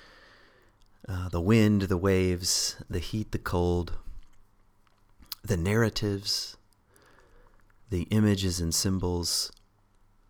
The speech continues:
And a pilgrimage is supposed to change you in some way. And I have certainly found in my life, I've been changed not only by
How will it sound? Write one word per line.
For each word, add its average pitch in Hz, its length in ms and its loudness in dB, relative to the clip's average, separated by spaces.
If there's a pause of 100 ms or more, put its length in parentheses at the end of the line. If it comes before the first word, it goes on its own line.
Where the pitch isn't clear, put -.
(180)
And 98 580 -6 (320)
a 107 100 2
pilgrimage 151 480 10
is 127 100 -2
supposed 120 340 -2
to - 80 -10
change 117 380 -2
you 82 80 -4
in 80 80 -4
some 80 260 -4
way. 80 320 -8 (720)
And 90 480 -2 (200)
I 107 140 4
have 110 100 4
certainly 95 280 0
found 92 240 -2
in 87 80 -2
my 101 100 0
life, 85 460 -6 (440)
I've 92 120 -6
been 90 140 -2
changed 90 380 -4
not 104 100 2
only 92 120 2
by 80 320 -2